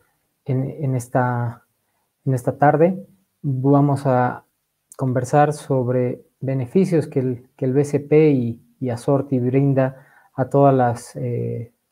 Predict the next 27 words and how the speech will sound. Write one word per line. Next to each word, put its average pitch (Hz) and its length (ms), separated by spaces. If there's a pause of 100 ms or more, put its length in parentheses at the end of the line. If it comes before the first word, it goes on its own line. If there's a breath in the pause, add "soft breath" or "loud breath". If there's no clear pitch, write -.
(260)
asesoras 127 540
y 120 60
asesores 123 580 (400)
que 123 260
comercializan 123 640
productos 123 460
de 120 80
Azorti. 147 560 (400)
Y 170 460
vamos 147 360
a 147 40
explicar 139 420
sobre 127 560
herramientas, 147 600
tanto 139 480 (120)
el 120 120
poder 139 320
abrir 139 240
una 139 200
cuenta 135 300
de 123 80
ahorros 131 500 (280)
en 131 100
el 120 140
B 127 100
C 120 160
P, 160 400